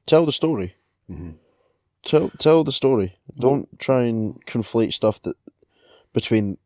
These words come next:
Speaker 1: Tr-, don't try and conflate stuff to try and explain as to why the conclusion of that story happened. Don't try and suggest that because he was an alcoholic, or he, the reason he failed was because he descended into alcoholism. Don't do any of that stuff. Just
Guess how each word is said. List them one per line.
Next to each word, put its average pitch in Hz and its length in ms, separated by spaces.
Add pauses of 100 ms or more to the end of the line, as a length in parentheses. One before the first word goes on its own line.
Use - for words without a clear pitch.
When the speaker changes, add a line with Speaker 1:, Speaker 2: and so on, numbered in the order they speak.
(120)
Speaker 1:
Tr-, - 100
don't 139 200
try 147 120
and 131 80
conflate 117 320
stuff 107 220
to - 40
try 110 120
and 101 200 (100)
explain 101 460
as 95 160
to 107 140
why 95 760 (460)
the - 80
conclusion 98 360
of 80 60
that 92 140
story 90 220
happened. 92 440
Don't 117 220 (120)
try 104 180
and 98 120
suggest 95 380
that 85 60
because 92 280
he 92 80
was 82 280 (460)
an 101 140
alcoholic, 92 460
or 87 200
he, 107 240
the 98 120
reason 92 160
he 92 60
failed 95 360
was 92 100
because 95 340
he 98 60
descended 92 440
into 92 180
alcoholism. 82 500
Don't 110 280 (100)
do 110 120
any 107 140
of 92 80
that 104 180
stuff. - 380
Just - 260